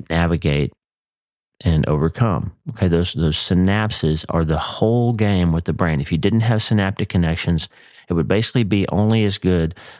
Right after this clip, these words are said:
as the neurons and initial connections that were in it when it was created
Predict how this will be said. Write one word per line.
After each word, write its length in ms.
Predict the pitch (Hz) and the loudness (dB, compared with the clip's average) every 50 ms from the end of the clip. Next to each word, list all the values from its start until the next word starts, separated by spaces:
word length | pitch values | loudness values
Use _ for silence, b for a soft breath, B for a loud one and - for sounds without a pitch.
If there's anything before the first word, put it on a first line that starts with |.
| B | B
as 300 | - - 87 85 82 85 | -2 0 0 0 0 0
the 180 | - 78 78 78 | 0 0 2 2
neurons 720 | 73 80 82 85 87 90 90 92 92 92 90 87 - - - - | 2 2 2 2 2 2 2 0 0 -2 -4 -6 -8 -8 -8 -4
and 260 | - 80 82 73 71 - | -2 -2 -2 -2 -2 0
initial 460 | - 78 82 90 104 107 - 110 98 | 0 2 4 4 2 2 0 -2 -2
connections 580 | - - 98 85 85 87 90 - - 80 78 - | 0 0 0 2 2 0 0 0 0 0 0 0
that 160 | - 60 - | -2 -2 -2
were 140 | - 76 64 | 0 0 2
in 180 | 73 87 87 | 2 2 2
it 120 | 90 87 - | 2 0 0
when 120 | 80 80 | 0 -2
it 80 | - - | -2 -2
was 140 | - - - | -4 -8 -8
created 680 | - - - 87 82 82 76 71 69 76 101 107 | -6 -4 -2 0 0 2 0 0 0 -2 -4 -6